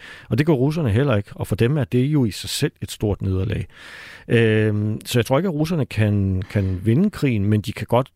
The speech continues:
måske afslutte den på en eller anden måde med Putin, hvis ellers vi accepterer det.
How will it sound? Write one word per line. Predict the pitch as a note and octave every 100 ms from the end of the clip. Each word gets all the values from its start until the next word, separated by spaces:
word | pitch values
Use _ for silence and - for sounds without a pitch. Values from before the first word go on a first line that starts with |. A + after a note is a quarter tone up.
| _
måske | C3 A#2 - -
afslutte | G#2+ C3+ - E3+ -
den | A#2+
på | A2+
en | A#2
eller | A2
anden | G#2+ A#2
måde | G#2 A2 B2+ - - - - - - _ _
med | F#3 G#2 G2 B2 D#3+
Putin, | C#3 C3+ - D#3 B2+ A2+ G#2+
hvis | F#2+ - G#2 A2+
ellers | A#2+ F#2+ F#2+
vi | A#2+
accepterer | G#2 - - - - C3 G2
det. | F#2